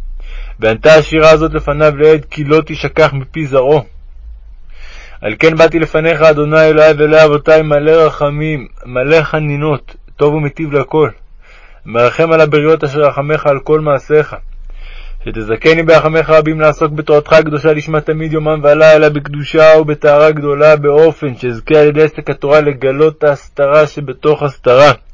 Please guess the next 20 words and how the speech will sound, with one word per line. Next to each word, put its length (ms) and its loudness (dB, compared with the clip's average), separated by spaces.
ולמצוא 380 -2
אלא 100 6
אותך 240 2
תמיד 360 -2
בכל 320 2
עת 120 -4
ובכל 400 0
זמן 300 -2
ובכל 340 -2
מקום, 380 -4
ולא 160 -2
יהיה 180 0
כוח 320 2
לשום 480 -8
דבר 460 4
ולשום 440 -10
עניין 380 -4
שבעולם 640 0
להסתיר 580 -4
ממני, 420 -6